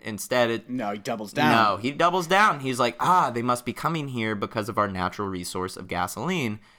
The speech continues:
Speaker 1: And I'm like, "I'm pretty sure that's not the case, but, like, okay, what else can we investigate?" And we look into a lot more stuff.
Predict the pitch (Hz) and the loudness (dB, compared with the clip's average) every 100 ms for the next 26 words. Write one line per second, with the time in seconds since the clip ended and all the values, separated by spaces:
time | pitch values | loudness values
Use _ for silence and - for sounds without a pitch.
0 | _ _ _ 117 113 104 - - - 160 | _ _ _ -6 -4 -4 -8 -8 -4 -2
1 | 151 151 - - - 160 156 151 - 151 | -2 -4 -8 -10 -8 -6 -6 -6 -4 -4
2 | - - 185 180 175 - 120 107 101 - | -4 -10 -4 -2 -2 -6 -4 -4 -6 -10
3 | _ _ _ _ _ _ _ - 98 - | _ _ _ _ _ _ _ -14 -12 -6
4 | 160 160 127 123 - 120 113 113 208 202 | -4 0 2 2 0 -6 -4 0 0 0
5 | 180 180 170 - 123 127 185 180 151 107 | -2 0 -2 -2 -6 -4 -2 -2 -2 -4
6 | 107 117 113 110 104 98 92 - - - | -4 0 2 4 2 -2 -8 -8 -14 -16